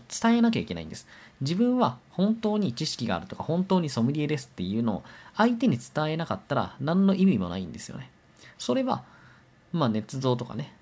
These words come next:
その嘘を書いてる人と変わらなくなっちゃうんですよ、結局。そこってかなり大きなこう差があって、あの、うまくいってる人、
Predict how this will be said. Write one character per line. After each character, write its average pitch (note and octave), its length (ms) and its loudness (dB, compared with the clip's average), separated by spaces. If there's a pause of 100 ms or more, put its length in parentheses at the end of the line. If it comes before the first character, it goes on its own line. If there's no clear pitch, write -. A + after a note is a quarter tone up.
(580)
そ G#2 120 -4
の F2 320 -6 (120)
嘘 C#3+ 240 -2
を E2+ 120 -4
書 G#2 100 -2
い F#2 60 -4
て F2+ 120 -8
る E2 160 -12 (420)
人 - 160 -2
と F#2 180 -6
変 - 220 -2
わ F#3+ 60 2
ら G3 80 0
な F#3+ 100 2
く F#3 80 -2
な F3 80 0
っ - 80 -8
ち - 60 -6
ゃ - 20 -4
う - 40 -12
ん - 40 -12
で - 60 -12
す - 80 -16
よ、 - 100 -14 (160)
結 - 160 -8
局。 G2+ 260 -10 (840)
そ - 160 -4
こ A3+ 140 -2
っ - 20 -4
て F2 400 -2 (280)
か A3 120 4
な F#3+ 80 4
り G#2+ 100 0
大 A#2 140 -4
き - 160 -6
な G2 200 0
こ G2 120 -6
う F#2+ 40 -2
差 A#2 140 0
が G#2+ 140 2
あ G#2 60 0
っ G2+ 40 -8
て、 - 360 -10 (800)
あ G#2 140 2
の、 F#2+ 340 0
う G3+ 60 4
ま G#3+ 120 8
く F2+ 100 -6
い - 20 -10
っ - 40 -12
て F2 100 -10
る F#2+ 80 -10
人、 B2+ 180 -8